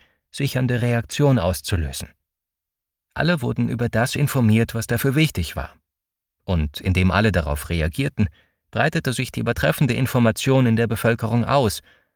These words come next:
und weckte deren Bereitschaft, alles dafür zu tun, um das als so wichtig dargestellte Ziel auch zu erreichen. So wurden Hexenverbrennungen organisiert,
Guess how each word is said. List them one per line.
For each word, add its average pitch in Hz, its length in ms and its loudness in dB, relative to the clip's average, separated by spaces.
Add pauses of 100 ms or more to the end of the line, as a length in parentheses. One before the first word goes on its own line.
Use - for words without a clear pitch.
(180)
und 131 280 -8
weckte 117 320 -2
deren 117 280 0
Bereitschaft, 104 640 -2
alles 127 240 -2
dafür 110 280 -2
zu - 160 -6
tun, 147 300 2
um 110 140 2
das - 380 -6
als 90 180 -2
so 135 260 -2
wichtig 113 360 -2
dargestellte 87 640 -2
Ziel 104 360 -2
auch 90 180 -4
zu - 120 -6
erreichen. 131 520 0 (1800)
So 139 260 4
wurden 117 240 4
Hexenverbrennungen 87 960 2
organisiert, 80 800 0